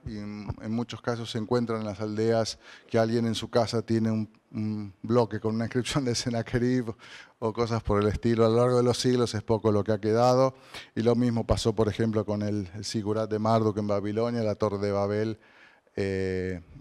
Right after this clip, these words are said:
de la cual no quedó nada. Aquí se ve un poco más los bloques, eh, de piedra, eh, caliza. En el comienzo, en la, en el desvío del canal del río, eh, también está la presencia real con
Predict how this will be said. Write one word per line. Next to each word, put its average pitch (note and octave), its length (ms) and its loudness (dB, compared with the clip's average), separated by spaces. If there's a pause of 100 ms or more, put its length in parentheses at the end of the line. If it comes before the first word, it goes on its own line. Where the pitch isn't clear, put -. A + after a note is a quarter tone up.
de G#2+ 160 -4
la F#2+ 120 -2
cual G2 160 -2
no F#2 100 -4
quedó F2+ 200 -4
nada. F2 380 -6
Aquí G#2+ 160 -4
se G2+ 160 -2
ve G2+ 60 0
un G#2+ 140 0
poco G#2 280 0
más G#2+ 340 -2 (420)
los G2+ 220 0
bloques, G2+ 540 -2 (140)
eh, F#2+ 180 -2
de F#2+ 160 -2
piedra, F#2 540 -2 (340)
eh, F2+ 300 -2
caliza. F2 520 -10 (2000)
En B2 140 6
el A#2+ 140 4
comienzo, C3+ 720 6
en B2 100 6
la, A#2+ 180 4
en A#2 200 2
el A2+ 80 0
desvío B2+ 460 6
del A2+ 180 6
canal B2 420 4
del A2 180 2
río, C#3+ 640 2
eh, A#2 140 -2
también A#2 400 -2
está A#2 500 0 (340)
la A2 200 0
presencia A2+ 580 0
real B2 560 6
con B2 420 -2